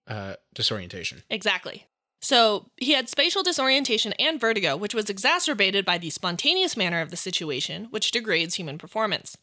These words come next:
Speaker 2: They had been in the left roll for so long that he perceived that as being level. This also explains him continuing to pull up. His disorientation led him to think that they were heading downward and he was saving them from a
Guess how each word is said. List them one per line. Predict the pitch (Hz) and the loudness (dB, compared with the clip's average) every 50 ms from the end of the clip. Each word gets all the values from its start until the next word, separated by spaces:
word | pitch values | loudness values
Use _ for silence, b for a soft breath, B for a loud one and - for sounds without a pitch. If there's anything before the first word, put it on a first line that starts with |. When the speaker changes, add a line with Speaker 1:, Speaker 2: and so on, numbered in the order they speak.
| _ - | _ 0
Speaker 2:
They | 214 208 | 2 2
had | 202 196 196 | 2 4 2
been | 262 302 | 2 2
in | 285 254 | 2 2
the | 220 208 | 2 4
left | 196 185 214 226 - - | 4 2 0 0 -4 -4
roll | 214 214 214 202 | 0 0 0 0
for | - 165 | 0 0
so | - - 226 240 254 254 | 0 2 2 2 2 4
long | 220 190 185 165 170 190 | 4 4 2 2 0 0
that | 208 180 - | -2 -4 -2
he | - 240 233 | -2 -2 -4
perceived | - 247 226 - - 208 190 160 160 175 - | -2 -4 -4 -2 -2 -2 -2 -4 -6 -2 0
that | 208 294 320 - - | 2 2 2 2 0
as | - 208 185 185 | -2 -4 -4 -4
being | 208 190 170 160 160 151 | -4 -4 -2 -2 -4 -2
level. | 135 117 - - - - - _ - | -4 -4 -4 -6 -10 -12 -14 _ -4
This | - 196 - - | -2 -2 0 0
also | - 247 269 - 285 | 0 0 2 0 0
explains | 277 - - - 240 226 220 214 | 0 0 0 0 2 2 2 0
him | 233 208 208 | -2 -2 -2
continuing | - 208 202 - 233 214 208 208 208 | -2 -2 0 0 2 2 2 0 0
to | 208 214 | -2 -4
pull | - - 165 - - - | -6 -6 -6 -4 0 0
up. | 320 - - - - - _ - | 0 0 0 -2 -10 -20 _ -6
His | 233 214 180 | -4 -2 0
disorientation | 208 202 - 240 233 247 269 247 226 226 220 226 214 240 - 196 180 | 0 2 2 2 4 4 4 4 2 2 2 2 2 2 0 0 0
led | 185 202 220 220 | 2 2 2 2
him | 233 214 208 | 0 -2 -4
to | 196 185 | -6 -6
think | - - 285 254 233 - - | -2 0 0 0 0 2 2
that | 208 202 - | 0 2 4
they | 196 | 2
were | 196 190 165 - | 2 2 0 0
heading | - - 247 233 208 196 190 | 2 2 2 2 2 2 0
downward | 180 196 196 220 214 196 160 143 165 - - - | 2 2 2 2 2 0 0 0 -2 -2 -2 -4
and | - 185 196 | -4 -4 -2
he | 196 185 | -2 -2
was | 170 - | 0 0
saving | - - - 226 214 233 208 208 202 190 | 0 2 2 2 2 2 2 -2 -2 0
them | 170 151 156 175 | 0 0 0 -2
from | - - 180 170 160 | -4 -8 -8 -6 -6
a | 139 - | -8 -8